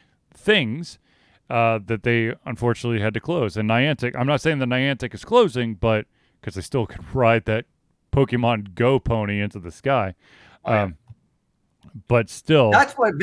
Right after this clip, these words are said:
Speaker 2: that's what Telltale's missing. They didn't do a point-and-click adventure for Pokemon.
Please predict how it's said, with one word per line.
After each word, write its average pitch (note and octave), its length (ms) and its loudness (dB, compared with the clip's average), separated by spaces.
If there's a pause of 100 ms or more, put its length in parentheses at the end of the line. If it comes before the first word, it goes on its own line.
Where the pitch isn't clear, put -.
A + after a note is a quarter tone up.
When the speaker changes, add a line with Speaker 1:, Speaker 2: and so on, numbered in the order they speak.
(120)
Speaker 2:
that's C#4 220 4
what - 140 -2
Telltale's D#3+ 500 -2
missing. C#3 340 -8
They C#3 100 -6
didn't G#3+ 260 -2
do G#3+ 160 -2
a G3+ 40 -4
point-and-click F#3+ 540 -6
adventure F3 520 -6 (180)
for - 120 -12
Pokemon. A2 640 -6